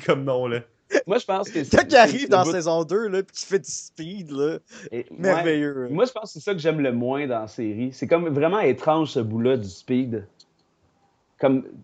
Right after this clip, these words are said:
Speaker 2: il me semble qu'il serait mort, là. <laughs>
Speaker 1: Ouais.
Speaker 2: À faire du speed comme il en faisait, là.
Speaker 1: Ouais,
Speaker 2: Ça,
Speaker 1: ouais, je, c'est, c'est clair,
Speaker 2: grosse
Speaker 1: c'est
Speaker 2: poigne-,
Speaker 1: clair.
Speaker 2: des grosses poignées de speed, là, à un moment donné.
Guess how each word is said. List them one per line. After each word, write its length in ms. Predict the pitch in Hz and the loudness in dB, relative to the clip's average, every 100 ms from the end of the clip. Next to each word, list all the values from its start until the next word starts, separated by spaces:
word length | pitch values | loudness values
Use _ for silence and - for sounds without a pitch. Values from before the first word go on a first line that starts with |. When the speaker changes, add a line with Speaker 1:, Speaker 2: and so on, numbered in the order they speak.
| - 127 - | -14 -12 -8
Speaker 2:
il 80 | 147 | -4
me 60 | 123 | 2
semble 180 | 240 | 4
qu'il 100 | 381 | 4
serait 300 | 120 - 135 | 0 0 2
mort, 720 | 110 110 110 107 139 220 220 208 | 2 2 2 4 6 6 4 4
là. 200 | 220 214 202 _ - - | 2 -2 -14 _ -18 2
<laughs> 400 | 254 - 151 160 | 2 6 6 6
Speaker 1:
Ouais. 140 | 160 123 _ _ 143 143 | 6 4 _ _ -4 2
Speaker 2:
À 100 | 147 | 2
faire 180 | 165 | 0
du 120 | 160 131 | -4 -10
speed 360 | - 180 160 | -4 -2 0
comme 160 | 165 139 | 0 0
il 100 | 127 | 0
en 120 | 135 | -4
faisait, 480 | 135 131 120 135 170 214 | -2 -4 0 -2 -2 -6
là. 140 | 202 202 _ _ _ _ _ _ _ _ _ _ _ - | -8 -10 _ _ _ _ _ _ _ _ _ _ _ -2
Speaker 1:
Ouais, 120 | 143 | 6
Speaker 2:
Ça, 220 | 190 214 208 | 8 8 6
Speaker 1:
ouais, 140 | 165 | 4
je, 60 | 127 - | 0 -10
c'est, 200 | - 165 - | -16 -18 -14
c'est 140 | 147 156 | -6 0
clair, 240 | 165 170 165 170 | 4 6 6 4
Speaker 2:
grosse 60 | 151 | 2
Speaker 1:
c'est 60 | |
Speaker 2:
poigne-, 140 | 160 151 | 0 2
Speaker 1:
clair. 180 | 175 185 | 0 -4
Speaker 2:
des 80 | |
grosses 320 | 135 147 170 - - | -2 0 0 -2 0
poignées 340 | 143 131 151 | 0 0 -4
de 120 | 131 | -4
speed, 500 | 117 - 147 160 156 | -4 -2 0 0 0
là, 120 | 135 | 0
à 40 | 139 | 0
un 20 | |
moment 120 | 110 - | 0 -2
donné. 440 | 127 117 151 147 | 0 2 4 2